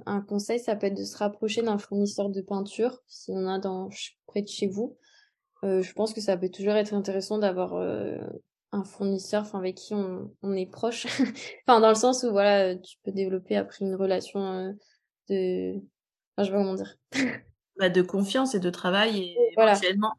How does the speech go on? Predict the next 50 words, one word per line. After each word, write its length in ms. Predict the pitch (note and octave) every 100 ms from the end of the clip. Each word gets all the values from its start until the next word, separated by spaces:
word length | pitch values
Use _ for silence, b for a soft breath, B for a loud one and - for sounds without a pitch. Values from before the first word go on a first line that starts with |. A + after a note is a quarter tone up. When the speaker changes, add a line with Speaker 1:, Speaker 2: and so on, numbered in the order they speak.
| _ _ -
Speaker 1:
Et 80 | G3
Speaker 2:
éventuellement 500 | G3 G3+ F#3+ E3+ A3
avoir 160 | G3+ F#3
des 100 | G3+
prix. 320 | C4+ D4 D4+ _ _ _ _ G#3+
Speaker 1:
Ouais, 300 | A#3 A#3+ A3+
et 20 |
de 100 | G3
toujours 320 | F#3 G#3+ A#3
avoir 220 | A3 G3+
une 160 | G#3 G#3+
marque 240 | A3 A3+
aussi 240 | A3+ G#3+ A3
que 80 | -
tu 140 | G#3
connais 320 | A3 G#3+ A3
et 60 | G#3+
tout 100 | -
ça. 360 | - A3+ B3+ _ b b -
Et 100 | F#3
Speaker 2:
Mhm. 40 | G#3+
Speaker 1:
là, 160 | A3 A3+ G#3
je 60 |
suis 100 | -
en 100 | G3+
train 160 | G3+ G#3
de 60 | G#3+
me 80 |
rapprocher 400 | G#3 F#3+ G#3 G3+
d'un 120 | G3+ G3
magasin, 440 | G3 G#3 G#3+ A3+
du 100 | G#3
coup, 200 | A3 A#3+
où 20 |
j'ai 120 | G#3+ F#3+
déjà 180 | G3+
testé 240 | G3+ - G#3
leur 160 | G3
peinture 320 | G3+ G3+ G#3 G#3+
et 100 | G#3
tout. 400 | A3 A3+ A#3+ B3 b b _ _ -
Et, 240 | G#3 G3+ F#3+
euh, 480 | F#3 F#3+ - - -
et 120 | G3+
en 100 | G3
fait, 160 | A3 A3
je 60 |
suis 100 | -
allée 180 | G3+ F#3+
chez 160 | -